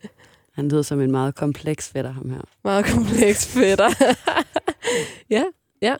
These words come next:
Speaker 1: Men
Speaker 2: Smuk mand, ja.
Speaker 1: hvem er han? Du behøver ikke at sige et navn,
Speaker 2: Nej.
Speaker 1: eller sådan, men mere sådan, er han en,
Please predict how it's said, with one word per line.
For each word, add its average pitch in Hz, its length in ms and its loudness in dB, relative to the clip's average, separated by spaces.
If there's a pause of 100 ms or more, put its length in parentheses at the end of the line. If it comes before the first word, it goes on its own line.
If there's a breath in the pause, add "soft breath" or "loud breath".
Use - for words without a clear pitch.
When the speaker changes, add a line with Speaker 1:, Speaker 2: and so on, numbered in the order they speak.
(340)
Speaker 1:
Men 190 260 2
Speaker 2:
Smuk 175 300 0
mand, 196 180 -2 (260)
ja. 220 120 -4 (480)
Speaker 1:
hvem 180 220 2
er 175 80 0
han? 208 240 -2 (360)
Du 170 60 0
behøver 156 200 4
ikke 143 100 0
at 156 60 -2
sige 151 340 -2
et 135 160 0
navn, 147 260 -2
Speaker 2:
Nej. 165 60 -8 (240)
Speaker 1:
eller 151 160 0
sådan, 160 240 -2
men 156 160 2
mere 165 160 0
sådan, 170 280 -4
er 151 100 0
han 151 220 0
en, 147 340 0